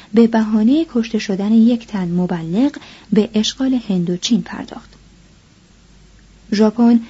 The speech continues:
در هزار و هشتصد و نود و چهار میلادی که تمدن خود را به چین مدیون بود، ناگهان به کشور همسایهٔ خود تاخت و در ظرف یک سال آن را شکست داد.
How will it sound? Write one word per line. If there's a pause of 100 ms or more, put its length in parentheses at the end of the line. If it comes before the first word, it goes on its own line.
(280)
در (140)
هزار
و
هشتصد
و
نود
و
چهار
میلادی (280)
که
تمدن
خود
را
به
چین
مدیون
بود، (280)
ناگهان
به
کشور
همسایهٔ
خود
تاخت (440)
و
در
ظرف
یک
سال
آن
را
شکست
داد.